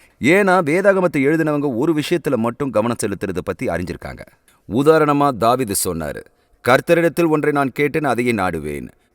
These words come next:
நான் கர்த்தருடைய மகிமையை பார்க்கும்படியாகவும் அவருடைய ஆலயத்தில் ஆராய்ச்சி செய்யும்படியாகவும் நான் என்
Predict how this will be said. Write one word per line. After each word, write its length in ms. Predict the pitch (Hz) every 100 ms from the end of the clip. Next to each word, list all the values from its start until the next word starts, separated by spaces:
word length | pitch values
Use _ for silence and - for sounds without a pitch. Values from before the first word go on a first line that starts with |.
| _
நான் 220 | 95 131 151
கர்த்தருடைய 360 | 156 185 180
மகிமையை 400 | 156 151 165 160 151
பார்க்கும்படியாகவும் 640 | 151 147 151 107 82 78 76
அவருடைய 400 | - 139 131 131
ஆலயத்தில் 340 | 160 156 156
ஆராய்ச்சி 320 | 131 147 143
செய்யும்படியாகவும் 760 | 135 135 127 127 131 131 131 135
நான் 220 | 117 117
என் 160 | 107